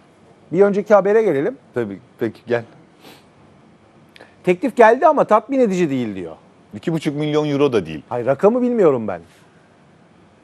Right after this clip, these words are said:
Speaker 1: Yani sonuçta
Speaker 2: Lecce'nin
Speaker 1: Lecce bir Beşiktaş kulübüne demiş ki, "Biz Burak'ı almak istiyoruz.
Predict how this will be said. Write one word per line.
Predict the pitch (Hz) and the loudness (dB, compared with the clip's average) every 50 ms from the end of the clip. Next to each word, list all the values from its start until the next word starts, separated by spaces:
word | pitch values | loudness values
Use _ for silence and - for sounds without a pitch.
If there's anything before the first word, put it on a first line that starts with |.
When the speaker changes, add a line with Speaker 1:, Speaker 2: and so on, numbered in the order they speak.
| _ _ _ - | _ _ _ -8
Speaker 1:
Yani | 127 131 131 | -8 -6 -2
sonuçta | - 226 247 233 220 220 | 0 2 4 4 4 4
Speaker 2:
Lecce'nin | 220 247 262 - | 6 4 4 4
Speaker 1:
Lecce | - 233 254 262 | 2 0 0 0
bir | 247 220 | 2 0
Beşiktaş | 233 226 - - 240 208 - | 0 0 2 0 0 0 0
kulübüne | - 240 226 220 233 247 247 | -2 -2 -2 0 0 0 0
demiş | 262 262 220 - | 0 -2 -4 -4
ki, | 220 233 | -4 -4
"Biz | 233 220 214 | -4 -2 2
Burak'ı | 226 226 233 | 2 4 4
almak | 240 233 226 233 226 - | 4 4 2 0 -4 -6
istiyoruz. | - - 202 190 202 262 240 - - | -6 -2 0 0 0 0 -4 -10 -14